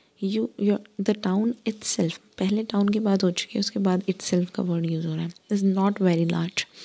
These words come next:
they themselves admitted their guilt"। तो ये emphatic pronoun और reflexive pronoun में ये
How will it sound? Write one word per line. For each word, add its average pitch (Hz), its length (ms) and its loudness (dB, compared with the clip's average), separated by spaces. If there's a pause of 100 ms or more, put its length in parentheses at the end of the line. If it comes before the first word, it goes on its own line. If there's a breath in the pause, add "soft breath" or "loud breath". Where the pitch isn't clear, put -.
(600 loud breath)
they 202 220 2
themselves 220 920 4
admitted 196 360 2
their 190 520 2
guilt"। 170 240 0 (320 loud breath)
तो 208 80 0
ये 208 140 2
emphatic 208 720 -2
pronoun 190 360 0
और 196 120 4
reflexive 185 720 0
pronoun 190 300 4
में 185 160 4
ये 196 280 4